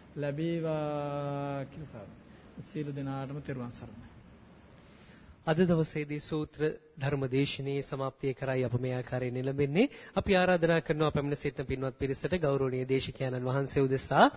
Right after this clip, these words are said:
Speaker 2: පරිෂ්කාර පූජා කරන්නට මෙය අවස්ථාවක් කරගන්නා හැටියට. ඒ පුණ්‍යවන්ත පිරිසේ කාර්යයේ නියැලෙන අතරතුරදී ඔබට සිහිපත් කරන්නේ අද දවසේදී මේ ධර්ම දේශනාවට මත්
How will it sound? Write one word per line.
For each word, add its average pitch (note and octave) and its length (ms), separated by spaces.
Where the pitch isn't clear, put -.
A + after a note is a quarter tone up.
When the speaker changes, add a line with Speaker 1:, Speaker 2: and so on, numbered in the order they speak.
Speaker 2:
පරිෂ්කාර F#3+ 600
පූජා D3+ 360
කරන්නට C3+ 440
මෙය F#3 200
අවස්ථාවක් D3+ 680
කරගන්නා C3 520
හැටියට. C#3 400
ඒ G#3 140
පුණ්‍යවන්ත F#3+ 500
පිරිසේ D#3 400
කාර්යයේ C#3 420
නියැලෙන D3+ 320
අතරතුරදී D3 680
ඔබට C#3 180
සිහිපත් C3+ 380
කරන්නේ C3 500
අද E3+ 180
දවසේදී F3 580
මේ D3+ 160
ධර්ම C3+ 260
දේශනාවට C#3 540
මත් C#3 200